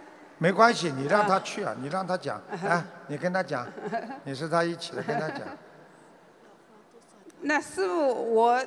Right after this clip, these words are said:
Speaker 2: 这放生，我要放多少条鱼啊？
Speaker 1: 两千三百条。
Speaker 2: 啊。我现在已经在放生。
Speaker 1: 嗯，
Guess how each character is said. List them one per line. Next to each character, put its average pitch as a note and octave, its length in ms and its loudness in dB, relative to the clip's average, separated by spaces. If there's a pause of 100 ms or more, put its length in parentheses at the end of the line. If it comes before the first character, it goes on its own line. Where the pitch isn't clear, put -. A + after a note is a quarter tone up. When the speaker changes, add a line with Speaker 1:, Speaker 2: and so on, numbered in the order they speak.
Speaker 2:
这 D4+ 180 -2
放 E4 300 0
生， D#4 380 -4
我 G3+ 220 0
要 A#3 160 2
放 B3 240 -2
多 C#4 240 -2
少 A#3+ 240 -2
条 F#3 240 -2
鱼 D#3 260 -8
啊？ D#3+ 80 -10 (520)
Speaker 1:
两 E3+ 320 6
千 G#3+ 280 4
三 G#3+ 220 4
百 F#3 180 6
条。 D#3 440 8 (580)
Speaker 2:
啊。 F3+ 400 0 (1500)
我 A3 140 -2
现 E4 240 -2
在 D#4 80 -6
已 G#3 260 -6
经 B3+ 240 -10
在 A#3 200 -2
放 F#3 360 -4 (220)
生。 A2+ 80 -14 (340)
Speaker 1:
嗯， B2+ 200 -8